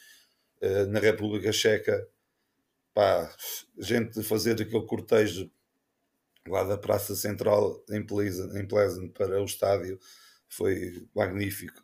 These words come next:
Em Madrid parar o trânsito, parar o trânsito e a gente vir nas ruas, cerca de dois mil adeptos, depois no estádio estávamos três mil e quinhentos, aquilo foi, pá, fantástico. E depois em Israel, uma viagem totalmente diferente, mas consegui ter um autocarro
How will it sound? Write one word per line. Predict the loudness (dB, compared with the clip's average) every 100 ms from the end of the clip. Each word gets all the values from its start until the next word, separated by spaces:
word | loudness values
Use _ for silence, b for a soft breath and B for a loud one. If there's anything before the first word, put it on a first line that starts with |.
| -6
Em | -2
Madrid | 0 2 2
parar | 4 6 6
o | 4
trânsito, | 2 2 2 0 -8 -12 -20 _ _ 0
parar | 4 4
o | 4
trânsito | 2 2 2 -4 -10 _ _
e | -6 -2
a |
gente | -2 -2
vir | -4
nas | -4 -2 -2
ruas, | -2 0 -2 -2 -12 B B B
cerca | -2 0 0
de | 0
dois | 0 0
mil | 0 0
adeptos, | 4 4 2
depois | 0 -4
no | -2
estádio | -2 0 2
estávamos | 2 0
três | 0 -2 -2
mil | -2 -4
e | -4
quinhentos, | -4 -4 -4
aquilo | -6 -10
foi, | 0 2 2 -4 b b b b
pá, | 0 0 -2 -12 -20
fantástico. | -4 2 2 2 -2 -4 -16 -4
E | -2
depois | 4 2 2 -2 -4 -8 -12 -14
em | -6 -4
Israel, | 2 6 10 10 10 8 0 b b b b _ -4
uma | 2
viagem | 4 4 2
totalmente | -6 -2 0 0 -2 -6
diferente, | -8 -2 2 2 2 -4
mas | -4
consegui | -2 -4 -2 -2
ter | 0 0
um | 2
autocarro | 0 0 0 2 0